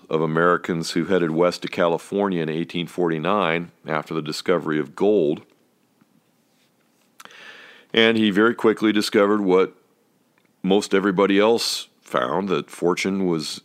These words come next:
very elusive for the men who actually worked the gold fields. His friends secured him what looked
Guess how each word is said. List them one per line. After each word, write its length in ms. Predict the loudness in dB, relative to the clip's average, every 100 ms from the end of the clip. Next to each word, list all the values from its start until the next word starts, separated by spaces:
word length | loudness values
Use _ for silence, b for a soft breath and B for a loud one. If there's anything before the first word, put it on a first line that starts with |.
| -16
very 400 | -4 0 2 2
elusive 600 | 2 0 0 -2 -4 -4
for 140 | -6
the 100 | -4
men 220 | -2 -2
who 100 | -2
actually 300 | -2 -2 -4
worked 340 | -4 -2 -4 -8
the 60 |
gold 380 | -2 2 2 0
fields. 500 | -4 -4 -6 -8 -14 -18 _ _ _ _ _ _ _ _ _ B B B B B B B
His 220 | 0 0
friends 600 | 2 2 4 0 -6 -8
secured 520 | -4 -4 -2 0 2
him 160 | 2 2
what 200 | 0 2
looked 320 | 2 0 -2